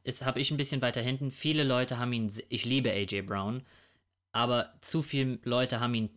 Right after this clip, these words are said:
finde ich, zu hoch. Also ich nehm A J Brown nicht in den ersten drei Runden. Und er geht manchmal in der dritten Runde und das ist mir zu hoch, der Preis.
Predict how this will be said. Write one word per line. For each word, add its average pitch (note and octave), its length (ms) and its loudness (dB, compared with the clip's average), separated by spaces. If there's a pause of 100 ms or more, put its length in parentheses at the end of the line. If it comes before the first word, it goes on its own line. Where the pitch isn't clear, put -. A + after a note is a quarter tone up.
finde A2+ 200 -4
ich, - 140 -6
zu A#2 240 -2
hoch. G2+ 300 -4 (160)
Also A#2+ 220 0
ich B2+ 160 -2
nehm C3 260 0
A A#2+ 60 0
J A#2 260 0
Brown A2 280 2
nicht A2 160 -2
in A2+ 40 -4
den G2+ 120 0
ersten G2 280 -4
drei F#2+ 180 -4
Runden. F2+ 340 -10 (440)
Und A2 180 -2
er A2 80 0
geht B2 220 0
manchmal G#2+ 300 0
in G2 60 -2
der F#2+ 80 -4
dritten G2+ 280 -8
Runde G#2 240 -2
und G2+ 100 -4
das G#2 120 -4
ist G2+ 140 -8
mir C3 520 0 (260)
zu A#2+ 200 -2
hoch, F#2 300 -4 (320)
der G#2 80 -4
Preis. F#2 500 -4